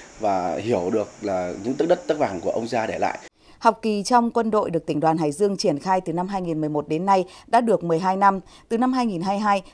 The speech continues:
Speaker 2: tỉnh đoàn Hải Dương đã đổi mới chương trình thành học kỳ hải quân để tăng tính trải nghiệm, trang bị thêm các kỹ năng cho các chiến sĩ nhí. Đặc biệt, để hạn chế những rủi ro có thể xảy ra trong quá trình trải nghiệm,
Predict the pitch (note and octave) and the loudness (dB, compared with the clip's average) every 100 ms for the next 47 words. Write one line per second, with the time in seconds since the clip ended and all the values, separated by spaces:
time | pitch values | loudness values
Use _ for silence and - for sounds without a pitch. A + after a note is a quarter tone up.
0 | - G3 F3+ F3 D#3+ D3+ G#3+ G#3 G#3 F#3+ | -6 2 4 4 2 0 0 0 0 2
1 | D3+ D3+ F3+ G#3+ G#3+ F3 - - G3+ F3+ | 2 0 -2 -4 -2 -2 -4 -8 -2 -2
2 | G3+ - F3+ E3 D3 G#3 G#3 - - G#3 | -2 -4 -4 -2 -2 2 0 0 -6 0
3 | E3 - G#3 F3+ E3+ B3+ F3+ D#3+ F#3 - | 0 0 -4 -2 -4 -2 0 2 0 -2
4 | - - A#3+ G#3 F3+ G#3 G3+ G3 A#3 A3+ | -10 0 2 2 -4 -2 -2 -2 -4 -2
5 | A#3 G#3+ G3 G#3 F#3+ A3+ - F3+ E3 A3 | 0 0 -2 0 0 0 -4 -6 -6 -6
6 | F#3+ F3+ A3 - - - G#3+ G#3 F#3+ - | -4 -4 -4 -10 -20 -4 -2 0 0 -2
7 | - - F3+ F#3 F3 F3+ G3+ C4 A#3 D#3 | -4 0 0 0 -2 -2 0 -2 0 0
8 | F#3+ F#3+ F#3 F3 F#3+ C#3 D3 C3+ F#3 F#3 | 4 4 4 -2 -2 0 -2 2 2 2
9 | G3 F3 E3 A3+ E3 D#3+ D3 F3 | 0 -2 -2 -2 -4 -2 0 0